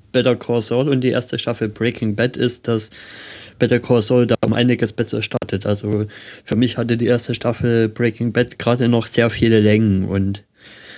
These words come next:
hat noch s-, qua-, quasi eine ganze Staffel gedauert, um überhaupt erstmal Fahrt aufzunehmen irgendwie. Das,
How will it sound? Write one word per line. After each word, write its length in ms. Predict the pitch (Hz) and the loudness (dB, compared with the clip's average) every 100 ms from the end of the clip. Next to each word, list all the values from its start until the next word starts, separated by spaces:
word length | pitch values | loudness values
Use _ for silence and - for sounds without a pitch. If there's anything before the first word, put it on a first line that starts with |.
| - - | -16 -4
hat 120 | - | -2
noch 260 | 107 107 - | 0 -4 -4
s-, 140 | - - 117 - 127 120 | -12 -6 -6 -4 -6 -6
qua-, 380 | 104 - 123 110 104 _ | -10 -2 0 -2 -6 _
quasi 280 | - 123 120 | -2 0 2
eine 120 | 117 | 2
ganze 300 | 120 120 123 | 2 0 0
Staffel 300 | - 117 117 | -2 -4 -2
gedauert, 440 | 110 107 113 117 107 | -2 0 2 2 2
um 140 | 110 | 0
überhaupt 420 | 113 110 117 104 | 0 0 -2 0
erstmal 280 | 113 - 104 | -2 -2 -4
Fahrt 220 | 95 117 104 | -4 -4 -2
aufzunehmen 580 | 95 - 101 98 92 101 | -4 -6 -6 -4 -4 -6
irgendwie. 420 | 101 104 101 101 | -6 -8 -6 -6
Das, 260 | 95 95 | -6 -8